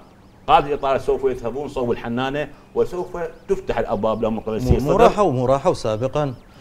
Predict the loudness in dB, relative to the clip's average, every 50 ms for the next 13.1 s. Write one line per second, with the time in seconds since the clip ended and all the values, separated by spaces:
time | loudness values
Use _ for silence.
0 | -20 -8 -2 -2 -2 0 0 0 2 2 2 0 0 -2 -2 -2 -2 0 2 4
1 | 4 4 4 4 6 8 8 8 6 4 2 2 4 6 8 8 8 8 8 8
2 | 8 8 8 8 8 8 6 6 6 4 6 6 8 8 8 8 4 0 -10 -18
3 | -8 -4 -4 -4 -4 -2 2 6 6 8 8 8 6 4 4 2 0 2 2 2
4 | 2 2 2 0 0 0 2 2 0 0 -2 -4 -6 -6 -6 -6 -6 -6 -6 -4
5 | -4 -2 -2 -2 -2 -4 -6 -6 -4 -2 0 0 0 0 0 -2 -6 -6 -2 -2
6 | -2 -2 -2 0 0 0 0 -2 -4 -6 -6 -4 -4 -2 0 0 0 -2 -2 -4
7 | -4 -4 -4 -4 -4 -4 -4 -4 -2 -2 0 2 2 2 2 0 -2 -4 -6 -8
8 | -8 -10 -12 -18 -20 -20 -18 -14 -12 -12 -10 -10 -10 -8 -6 -4 -4 -4 -2 -4
9 | -4 -2 -4 -4 -4 -6 -6 -4 -2 -2 -2 -2 -2 -4 -4 -2 0 0 2 4
10 | 4 2 2 0 0 0 0 0 0 0 -2 -2 -2 0 2 2 2 0 -2 -2
11 | -2 -2 -2 -2 -2 -2 -2 -2 -2 -2 -2 -4 -2 0 2 2 2 2 2 0
12 | 0 0 0 -2 0 0 0 2 2 2 0 0 2 2 2 2 4 2 2 0
13 | 0